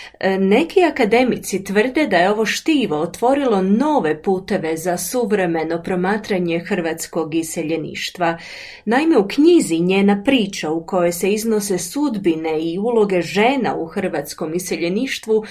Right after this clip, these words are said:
se nalaze imena i australskih Hrvatica, pa čija priča vas se posebno dojmila?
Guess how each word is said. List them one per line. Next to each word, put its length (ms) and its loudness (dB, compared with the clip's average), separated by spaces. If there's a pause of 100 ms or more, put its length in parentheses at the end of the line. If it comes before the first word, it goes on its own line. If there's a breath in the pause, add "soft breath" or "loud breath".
(420 loud breath)
se 200 0
nalaze 400 4
imena 420 6
i 140 2
australskih 920 0
Hrvatica, 800 -2 (440 loud breath)
pa 380 2 (160)
čija 340 2 (100)
priča 400 4
vas 420 -2
se 340 -2 (400)
posebno 560 0
dojmila? 580 -8